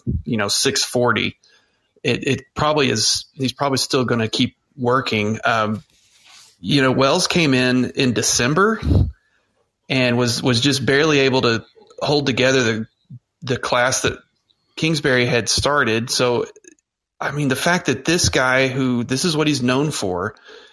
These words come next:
is able to focus on this and only this, aside from hiring a staff, which, you know, that is kind of important, but he's able to focus on those two things pretty much just as his full-time job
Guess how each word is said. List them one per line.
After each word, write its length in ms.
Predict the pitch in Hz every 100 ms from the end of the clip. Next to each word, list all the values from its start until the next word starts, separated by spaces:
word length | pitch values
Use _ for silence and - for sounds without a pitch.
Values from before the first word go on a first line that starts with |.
| _ _ _ _ _
is 180 | - 131
able 260 | 147 160 160
to 120 | 123
focus 380 | - 160 156 151
on 140 | 127
this 220 | 135 147
and 100 | 135
only 300 | 110 196 214
this, 260 | 117 117 135
aside 280 | - 151 160
from 120 | 143
hiring 300 | 135 131 107
a 60 | -
staff, 340 | 127 110 107
which, 160 | 123 139
you 60 |
know, 100 | 113
that 120 | 131
is 120 | 147 -
kind 220 | 151 139
of 80 | 104
important, 420 | 101 113 110 107 - - - - 135
but 400 | 143 - - -
he's 180 | 139 151
able 200 | 165 170
to 60 | 147
focus 340 | 156 156 151
on 140 | 127 117
those 240 | 135 160
two 180 | - 180
things 500 | - 139 131 131 - _
pretty 200 | - 165
much 500 | 160 131 - - - _ -
just 220 | 147 143
as 120 | 147
his 140 | 127 -
full-time 560 | - 170 170 165 160
job 480 | 127 139 143 92 107